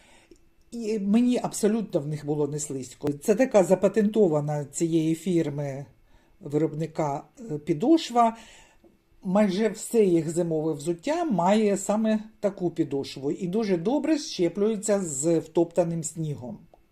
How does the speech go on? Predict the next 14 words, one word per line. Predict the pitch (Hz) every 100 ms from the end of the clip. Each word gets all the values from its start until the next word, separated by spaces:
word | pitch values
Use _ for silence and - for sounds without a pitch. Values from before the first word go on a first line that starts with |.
| _ _ _ _ -
І | 202 196
при | 196 202
такому | 196 190 220 185 175
морозі | 170 214 330 269 254
мені | 220 190
в, | 170 175 180 190 175
в | 175
них | 160
було | 180 170
дуже | 156 180 175 170
комфортно, | 165 151 - 202 285 - 285 254 254 - - -
абсолютно | 165 - 220 220 - 160
не | 156 151
холодно. | - 220 262 254 196 208 208 214